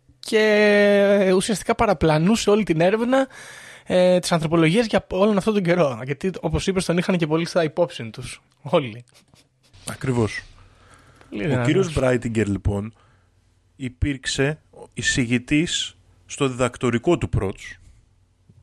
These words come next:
Speaker 2: γιατί συνδέονται και αυτοί οι δύο κύριοι μεταξύ τους,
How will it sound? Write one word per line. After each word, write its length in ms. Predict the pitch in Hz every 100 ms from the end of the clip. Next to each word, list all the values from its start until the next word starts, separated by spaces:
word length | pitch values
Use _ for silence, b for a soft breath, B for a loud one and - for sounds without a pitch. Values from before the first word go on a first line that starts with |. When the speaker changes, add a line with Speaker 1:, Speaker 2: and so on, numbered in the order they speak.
| _
Speaker 2:
γιατί 240 | 123 107 -
συνδέονται 500 | - 107 123 117 113
και 160 | 127
αυτοί 220 | 113 -
οι 60 | 107
δύο 180 | 95 98
κύριοι 260 | - 104
μεταξύ 440 | 98 95 104 - 98
τους, 300 | 127 175